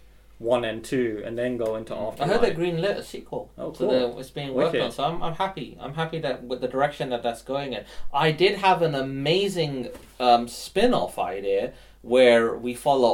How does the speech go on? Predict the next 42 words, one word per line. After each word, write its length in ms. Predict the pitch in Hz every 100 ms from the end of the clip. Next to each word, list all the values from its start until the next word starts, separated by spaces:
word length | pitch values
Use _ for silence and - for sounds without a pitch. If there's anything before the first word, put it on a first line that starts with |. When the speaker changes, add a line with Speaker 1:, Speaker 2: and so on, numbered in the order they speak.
| -
Speaker 2:
Oscar, 500 | 170 - 120 101 101
played 220 | - 113
by 120 | 113 113
Chris 260 | 127 113
Pratt, 480 | - 165 143 92 - - -
and 120 | 120 120
he 80 |
tries 260 | 120 139 131
to 100 | 131
make 240 | 127 117
a 60 | 120
new 440 | 123 123 120 113
franchise 600 | 113 131 123 123 123 117
in 80 | 113
San 220 | - 117 117
Francisco, 540 | 117 - 160 - 113
and 120 | 104
the 40 | 110
mayor 260 | 127 135 120
of 80 | 117
San 180 | 113
Francisco 500 | - 110 120 - 113
is, 100 | 110 - - -
like, 200 | 127 123
this 160 | 117 117
occult 380 | 120 - 151 143
worshipper, 460 | 127 117 123 120
and 160 | 110 117
all 100 | 127
kinds 240 | 139 127 120
of 80 | 120
Speaker 1:
<laughs> 40 |
Speaker 2:
weird 180 | 127 120
shit 240 | - 151
happens, 520 | 123 120 117 113 - 123
you 100 | 120
know, 60 |
with 100 | 113
the 60 | 113
Golden 240 | 127 123 117
Gate 240 | 113 107
Bridge 380 | 131 127 113